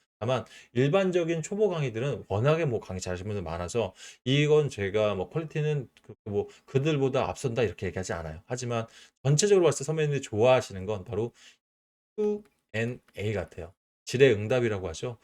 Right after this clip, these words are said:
그러니까 온라인 강의에서는 궁금한 게 있어도 이걸 해소하기가 쉽지가 않으셨을 텐데 귀한 걸음 하신 만큼 제가 그 자리에서 이런 타점적인 자리, 자리를 통해서 솔루션을 드리다 보니까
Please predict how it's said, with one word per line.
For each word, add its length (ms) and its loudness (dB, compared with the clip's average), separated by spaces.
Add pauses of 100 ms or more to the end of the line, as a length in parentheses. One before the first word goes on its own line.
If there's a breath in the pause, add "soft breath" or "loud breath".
(240 loud breath)
그러니까 180 2
온라인 280 4
강의에서는 400 -2
궁금한 460 -6
게 60 0
있어도 260 -6
이걸 120 -6
해소하기가 380 -2
쉽지가 500 -4
않으셨을 480 -8
텐데 380 -4 (360 loud breath)
귀한 220 4
걸음 220 2
하신 240 -4
만큼 220 -8
제가 400 -2 (320 loud breath)
그 80 -2
자리에서 400 4
이런 200 -2
타점적인 800 0
자리, 420 -4
자리를 380 -6
통해서 260 -8
솔루션을 540 -4
드리다 300 -6
보니까 420 -6